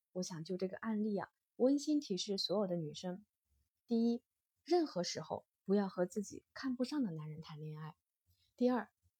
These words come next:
当他第一次动手打你的时候，你就应该选择离开。第三，如果你的伴侣是一个心理变态或者暴力倾向的人，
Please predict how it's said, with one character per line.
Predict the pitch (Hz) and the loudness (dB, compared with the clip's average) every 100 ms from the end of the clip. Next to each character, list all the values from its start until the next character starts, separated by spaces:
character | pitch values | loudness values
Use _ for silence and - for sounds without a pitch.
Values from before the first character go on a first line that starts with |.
| - | -4
当 | 277 | 0
他 | 277 277 | 0 -2
第 | - 311 294 | 2 4 4
一 | |
次 | 302 262 | 2 -4
动 | 254 262 | -2 -2
手 | 185 | -2
打 | 147 147 185 | -8 -6 0
你 | 226 | 0
的 | 165 | 0
时 | - | -6
候， | - 151 _ - | -4 -4 _ -10
你 | 160 | -2
就 | 180 | 0
应 | 180 | 0
该 | 180 | -2
选 | 180 147 | -4 -8
择 | 156 156 | -8 -6
离 | 160 | -6
开。 | 165 185 180 - _ _ _ _ - - _ - | -6 -6 -8 -10 _ _ _ _ -20 -20 _ 0
第 | 214 | 2
三， | 233 240 254 _ _ _ | 2 -2 -6 _ _ _
如 | 214 | 4
果 | 262 320 | 4 4
你 | 294 | 2
的 | - | -2
伴 | - 240 202 | -2 -2 0
侣 | 165 - | -2 -8
是 | - 202 | -6 -2
一 | 180 | -2
个 | 180 180 | -2 -4
心 | 170 226 220 | -4 0 0
理 | - | 2
变 | 220 190 | 0 0
态 | - 202 _ _ _ | -6 -10 _ _ _
或 | - 277 | 0 0
者 | - | 0
暴 | - 208 | -2 0
力 | 190 | 0
倾 | 185 254 | 0 -2
向 | 262 220 | 0 -4
的 | 160 | -4
人， | 147 | -6